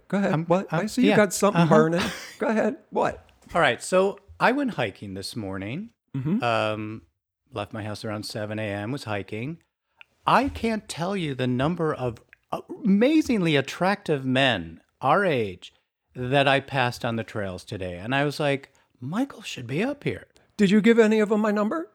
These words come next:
Speaker 1: Did you
Speaker 2: You
Speaker 1: have,
Speaker 2: weren't
Speaker 1: did
Speaker 2: there.
Speaker 1: So what? Say, "I have a, I have a friend I think you would like. You should
Speaker 2: Yeah.
Speaker 1: call him." I'm, you, I'm open to that.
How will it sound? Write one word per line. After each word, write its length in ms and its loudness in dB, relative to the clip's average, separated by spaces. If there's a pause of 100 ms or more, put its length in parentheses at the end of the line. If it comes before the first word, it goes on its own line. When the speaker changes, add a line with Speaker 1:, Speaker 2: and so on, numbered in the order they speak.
Speaker 1:
Did 140 -4
you 140 -4
Speaker 2:
You 140 8
Speaker 1:
have, 80 6
Speaker 2:
weren't 180 8
Speaker 1:
did 120 4
Speaker 2:
there. 560 6
Speaker 1:
So 280 4
what? 260 2
Say, 120 2
"I 140 2
have 140 0
a, 80 0 (100)
I 100 4
have 120 0
a 60 2
friend 300 0
I 60 -4
think 240 -4
you 80 2
would 120 -2
like. 280 0
You 100 -2
should 220 -10
Speaker 2:
Yeah. 140 4
Speaker 1:
call 100 2
him." 320 -4 (720)
I'm, 220 0
you, 260 -6
I'm 140 0
open 280 -2
to 100 0
that. 240 -2